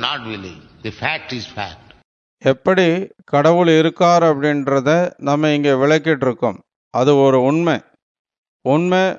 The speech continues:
Speaker 2: உண்மையாவே தான் இருக்கும். நீங்க நம்புறீங்க, நம்பல அப்படின்றது பொருட்டல்லங்க.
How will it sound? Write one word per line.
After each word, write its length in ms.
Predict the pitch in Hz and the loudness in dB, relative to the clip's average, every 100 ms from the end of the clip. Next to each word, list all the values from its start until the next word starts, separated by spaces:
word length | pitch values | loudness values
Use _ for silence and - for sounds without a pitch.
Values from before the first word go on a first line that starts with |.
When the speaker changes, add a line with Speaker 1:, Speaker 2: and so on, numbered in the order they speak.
| - | -6
Speaker 2:
உண்மையாவே 580 | 139 165 175 170 165 160 | -4 -2 0 0 2 2
தான் 240 | 160 165 143 | 2 2 2
இருக்கும். 400 | 147 143 123 90 _ - | 0 -2 -4 -4 _ -6
நீங்க 220 | 127 139 135 | -2 0 0
நம்புறீங்க, 500 | 135 156 165 165 165 151 | -2 -2 -2 0 0 0
நம்பல 440 | 143 151 160 160 - - | -2 0 0 0 -4 -6
அப்படின்றது 580 | 143 143 147 139 135 131 _ | -4 -2 -2 0 -2 -4 _
பொருட்டல்லங்க. 640 | 135 135 135 123 123 117 | -2 0 0 0 0 -2